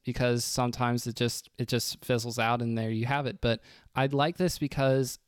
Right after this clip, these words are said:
I also wanna connect it to the idea, and I don't know how legit this is, but how legit do you think it is,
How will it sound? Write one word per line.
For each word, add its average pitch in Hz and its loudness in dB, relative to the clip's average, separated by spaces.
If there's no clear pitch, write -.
I 135 2
also 147 2
wanna 143 0
connect 127 -2
it 120 -4
to 131 -2
the 123 2
idea, 117 2
and 143 0
I 160 4
don't 175 2
know 143 4
how 139 2
legit 123 0
this 113 0
is, 110 2
but 120 0
how 180 4
legit 196 0
do 170 -4
you 160 2
think 147 0
it 131 0
is, 123 2